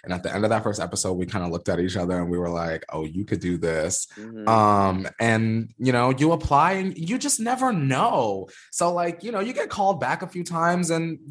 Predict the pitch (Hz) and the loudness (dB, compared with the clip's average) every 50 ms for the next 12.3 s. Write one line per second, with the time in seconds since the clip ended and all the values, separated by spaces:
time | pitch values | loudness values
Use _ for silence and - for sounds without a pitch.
0 | 139 135 139 160 180 175 165 165 165 - 175 175 180 180 180 170 160 143 147 - | -14 -6 -2 0 2 4 4 4 2 2 2 2 2 2 2 0 0 0 0 0
1 | 120 131 139 143 135 - 151 131 123 123 127 - 156 156 156 147 127 123 - - | 2 2 2 2 0 -2 -2 -2 -2 -2 -2 -2 -2 -2 -2 -2 -4 -4 -6 -2
2 | 104 117 120 - - - 117 113 110 110 110 107 104 104 104 101 - - 101 - | 0 0 2 2 0 -2 -2 -4 -4 -4 -4 -4 -2 -4 -4 -4 -4 -6 -2 2
3 | 143 139 135 - 101 85 80 76 - _ - 120 - - 113 101 104 90 98 107 | 2 2 2 0 0 -2 -2 -2 -2 _ -2 0 0 0 -2 -2 -2 0 2 2
4 | 117 107 95 90 87 87 101 - 90 78 62 - - 92 92 87 95 95 92 92 | 2 2 2 -2 -6 -6 -8 -8 -8 -8 -8 -6 -6 -6 -4 -2 -2 -2 -2 -2
5 | - - - - - - - - _ _ - 95 98 90 - - - - - 90 | -4 -6 -8 -10 -18 -20 -20 -20 _ _ -4 -2 -2 -2 -6 -12 -14 -6 -2 -2
6 | 95 - 98 98 95 95 95 92 101 120 156 180 - - 64 90 110 - _ _ | -2 -2 -2 0 0 0 2 2 2 2 2 2 -2 -6 -8 -10 -12 -16 _ _
7 | _ _ _ _ - 147 135 139 139 123 143 139 131 139 123 120 120 113 113 113 | _ _ _ _ -6 -2 0 2 2 2 2 0 0 0 0 2 2 2 2 0
8 | - - 110 101 104 107 107 107 110 101 110 101 - 113 107 - 113 104 98 98 | -4 -8 -8 -8 -8 -8 -8 -4 0 2 2 2 0 -2 -4 0 2 4 4 4
9 | 95 98 104 107 95 107 107 107 101 95 92 - _ _ - 110 110 113 101 120 | 4 0 -2 -6 -6 -4 -2 0 0 0 -2 -4 _ _ -10 -8 -4 -2 0 0
10 | 113 107 107 107 - 117 104 104 92 90 - - - - - 127 135 _ _ _ | 0 0 -4 -6 -8 -8 -8 -6 -8 -10 -12 -14 -18 -18 -20 -20 _ _ _ _
11 | _ _ _ _ _ _ _ _ _ _ - 113 127 120 117 131 131 127 - - | _ _ _ _ _ _ _ _ _ _ -4 0 0 2 4 4 2 2 0 -2
12 | 120 127 160 220 - | -4 -2 -4 -6 -12